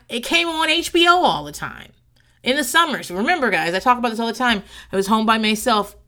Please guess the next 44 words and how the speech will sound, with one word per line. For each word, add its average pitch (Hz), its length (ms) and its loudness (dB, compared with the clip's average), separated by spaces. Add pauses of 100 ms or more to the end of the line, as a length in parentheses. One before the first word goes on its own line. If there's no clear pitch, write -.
a-, 190 160 -10 (120)
all 233 380 4
the 220 440 4
time. 214 520 -4 (460)
And 202 540 -2
whatever, 202 280 0
the 220 80 -4
T 370 220 6
V 349 140 8
raised 156 340 0
me. - 300 -20 (100)
Whatever 302 320 2
the 392 80 0
fuck 370 220 -2
was 339 100 0
on 311 80 0
the 302 60 -4
T 302 180 2
V 190 380 -6 (560)
was, 202 200 0
was 185 360 0
what 202 180 0
was 202 120 2
raising 190 360 0
me, 147 160 -10
which 240 320 -6
isn't 285 240 -4
a 370 80 2
bad 311 320 -2
way 277 140 -4
to 254 60 -6
be 247 140 -4
raised. 196 380 -4
I'm 247 160 -2
just 285 180 -6
saying 208 200 -2
that 185 60 -6
my 190 120 -2
parents 202 460 -6 (320)
were 185 180 -2
like, 160 540 -6 (580)
"Fuck 240 280 -2
them 160 120 -4
kids." - 500 -14